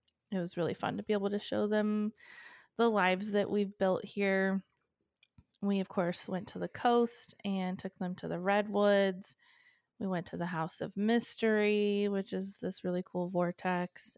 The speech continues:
And what else did we do? We went hiking at Mill Creek Falls. That was awesome. And then it was also the week of Witchy Night. So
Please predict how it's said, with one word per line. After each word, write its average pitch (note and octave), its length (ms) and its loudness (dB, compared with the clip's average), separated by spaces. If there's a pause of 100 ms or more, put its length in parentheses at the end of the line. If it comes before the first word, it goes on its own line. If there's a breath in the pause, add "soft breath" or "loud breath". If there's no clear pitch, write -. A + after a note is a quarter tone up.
(100)
And E3+ 680 -8 (1200 soft breath)
what B3+ 100 -4
else A#3+ 100 -4
did - 80 0
we F#3+ 60 0
do? F3 260 0
We G3 120 4
went G3+ 300 2
hiking G3 720 2
at F3+ 160 0
Mill F#3 180 2
Creek - 300 -10
Falls. F#3+ 880 4 (520 loud breath)
That F3+ 240 -6
was F#3 160 -4
awesome. F3 560 -4
And F#3+ 200 0
then F3+ 340 2
it F3+ 140 0
was F3 200 0
also F#3 320 0
the F#3 120 2
week F3+ 240 -2
of F3 160 -2
Witchy A3 380 2
Night. F#3 440 0
So F3+ 500 2